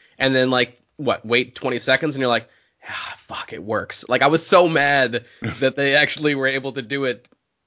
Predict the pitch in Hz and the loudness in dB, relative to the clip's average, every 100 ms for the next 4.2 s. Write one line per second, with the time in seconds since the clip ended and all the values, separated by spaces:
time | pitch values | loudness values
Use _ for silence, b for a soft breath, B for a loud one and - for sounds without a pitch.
0 | _ - 196 170 - _ - 160 220 - | _ -6 -2 -2 -4 _ -14 -6 -4 -2
1 | 453 453 190 214 - - 185 196 233 262 | -4 -6 -4 -4 -6 -6 -2 2 2 0
2 | 240 190 156 180 - 180 175 160 151 175 | -6 -6 -2 -2 -2 -2 -2 -2 -4 -4
3 | 190 120 107 - 135 123 123 202 101 104 | -2 -4 -8 -10 -8 -8 -6 -6 -4 -4
4 | 127 | -6